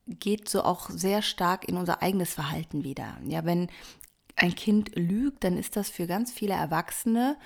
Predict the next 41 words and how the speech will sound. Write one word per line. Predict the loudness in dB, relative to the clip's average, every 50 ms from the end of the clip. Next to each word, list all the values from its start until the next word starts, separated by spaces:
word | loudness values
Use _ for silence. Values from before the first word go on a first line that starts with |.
| -16 -16 -14 -12
also | -10 -6
vor | -2 0
allem | 2 2 0
für | 0 -2
die | -4 -2 2
Eltern, | 4 6 6 6 6 4 2 2
aber | 2 0 0
auch | -2
für | -4 -6 -6
die | -4 -4 0
Lehrer | 2 4 4 4 4 4 4 4 6 6 4 4 4
oder | 2 2 0 0
die | 0
im | -2 -4
Kindergarten, | -2 -2 0 0 0 0 0 -2 -2 -2 -2 -4 -4 -6 -12 -14 -14 -14 -14 -16 -18 -20 _ _ -8
ähm, | -6 -6 -4 -4 -4 -4 -4 -6 -6 -6 -4
eine | -4 -4 -2
große | -2 -2 2 4 6 6 6 4 2 2
Bedrohung, | 0 0 0 0 2 4 6 6 6 4 2 -2
so | -2
erlebe | -4 -4 -4 -6 -8 -8
ich | -10 -10 -10
das. | -10 -12 -12 -14 -12
Ja? | -10 -8 -6 -6 -8 -6 -4
Also | -2 0 2
wenn | 2 2
ein | 2 2 0
Kind | 2 4 6 6 6 6 2 -2 -12 -20 -20 -20 _ _ -8 -4
lügt | -2 0 2 4 4 4 4 4 0 -4 -10 -16 -16 -16 -16 -20 -20 -16 -8
und | -4 -2 0 2
nachweislich | 4 6 6 6 6 6 6 6 6 6 4 0 -4 -4 -6 -8 -4
<laughs> | -2 -2 0 0
lügt | 2 2 2 2 2 0 0
und | 2 2 6 6
nicht | 6 6 6 2 -2 -10 -8
zugibt, | -4 0 0 2 4 4 4 4 2 0 -2
dass | 0 0 0
es | -2
das | -2 -2 -2 -2 -4
gemacht | -4 0 0 0 0 0 -2
hat, | -6 -6